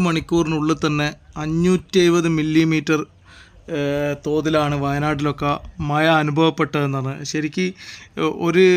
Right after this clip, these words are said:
പ്രതീക്ഷയില്ലാതെ മഴ, ഏഹ്, പുഞ്ചിരിമറ്റം, അട്ടമല, മുണ്ടക്കൈ, ഏഹ്,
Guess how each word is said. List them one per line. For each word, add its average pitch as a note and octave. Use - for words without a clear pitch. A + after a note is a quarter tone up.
പ്രതീക്ഷയില്ലാതെ F3
മഴ, D#3
ഏഹ്, D3
പുഞ്ചിരിമറ്റം, D#3
അട്ടമല, D#3
മുണ്ടക്കൈ, D3
ഏഹ്, D3